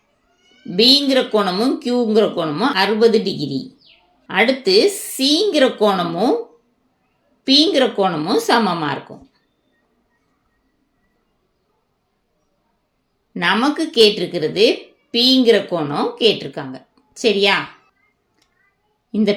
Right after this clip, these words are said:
பிங்கிற கோணம் தான் கேட்டிருக்காங்க. சரியா? இப்போ முக்கோணம் பி கியூ ஆர் இல் முக்கோணத்தோட மூன்று கோணங்களோட கூடுதல் நூத்தி எண்பது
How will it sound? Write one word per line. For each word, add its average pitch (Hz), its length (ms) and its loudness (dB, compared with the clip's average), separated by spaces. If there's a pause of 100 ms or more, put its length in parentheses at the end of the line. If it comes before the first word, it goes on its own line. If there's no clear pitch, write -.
பிங்கிற 226 380 4 (100)
கோணம் 165 320 -2
தான் 381 240 0
கேட்டிருக்காங்க. 156 640 -2 (1080)
சரியா? 214 340 2 (1600)
இப்போ 175 320 -6 (600)
முக்கோணம் 220 800 0 (460)
பி 247 160 4 (240)
கியூ 226 160 0 (300)
ஆர் 160 260 0
இல் 196 160 2 (300)
முக்கோணத்தோட 220 800 0 (300)
மூன்று 262 440 -2 (180)
கோணங்களோட 214 760 2 (560)
கூடுதல் 247 500 2 (100)
நூத்தி 254 340 0
எண்பது 180 240 0